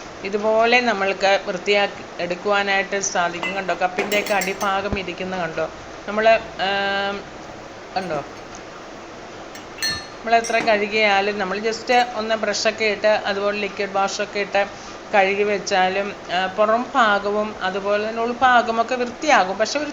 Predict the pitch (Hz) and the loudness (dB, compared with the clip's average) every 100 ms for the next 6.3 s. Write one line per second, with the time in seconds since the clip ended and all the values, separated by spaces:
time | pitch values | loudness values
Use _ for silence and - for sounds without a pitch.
0 | 294 277 285 302 285 214 185 175 156 139 | 4 4 4 2 6 4 4 -2 4 2
1 | - - - - - 226 233 233 226 233 | 2 -14 -14 -16 -4 4 6 6 4 4
2 | 226 214 143 208 220 233 240 233 233 214 | 4 2 0 0 0 4 6 6 6 4
3 | 214 220 202 208 202 190 190 190 180 180 | 4 2 0 0 0 2 2 2 0 -2
4 | - 247 262 - 165 180 185 208 226 247 | 0 -4 -4 -12 2 4 4 2 4 6
5 | 269 285 233 220 247 277 277 285 247 220 | 6 6 6 6 2 2 4 6 6 4
6 | 220 190 226 | 0 -4 -8